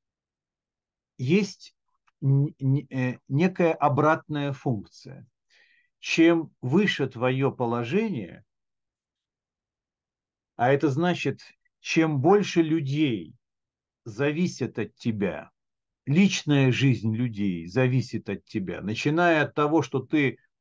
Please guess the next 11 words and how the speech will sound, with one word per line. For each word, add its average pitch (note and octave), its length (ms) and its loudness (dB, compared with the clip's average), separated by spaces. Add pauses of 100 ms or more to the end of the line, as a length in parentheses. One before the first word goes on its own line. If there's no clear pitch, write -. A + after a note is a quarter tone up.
(140)
открыл C#3+ 460 0
лавочку, C#3 540 0
и A2+ 60 -6
у A2+ 140 -2
тебя C3+ 280 0
работают C3 680 -2
там G2 280 -2
двое, C3 600 2 (720)
заканчивая C3+ 960 0
корпорацией C3+ 880 -2
Apple, F3 560 0